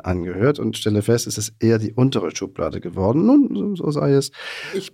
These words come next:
Speaker 1: Was
Speaker 2: bin
Speaker 1: ich sagen
Speaker 2: in einer
Speaker 1: wollte, es ist eine individuelle Entscheidung, die natürlich auch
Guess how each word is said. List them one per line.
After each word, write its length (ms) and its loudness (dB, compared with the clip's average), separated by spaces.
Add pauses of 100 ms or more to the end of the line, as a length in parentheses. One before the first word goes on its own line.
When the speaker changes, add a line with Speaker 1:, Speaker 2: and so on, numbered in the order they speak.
Speaker 1:
Was 140 2
Speaker 2:
bin 60 -2
Speaker 1:
ich 60 -2
sagen 220 2
Speaker 2:
in 60 0
einer 100 2
Speaker 1:
wollte, 120 -4
es 100 -4
ist 140 -4
eine 100 4
individuelle 800 4
Entscheidung, 420 2
die 100 0
natürlich 540 2
auch 260 0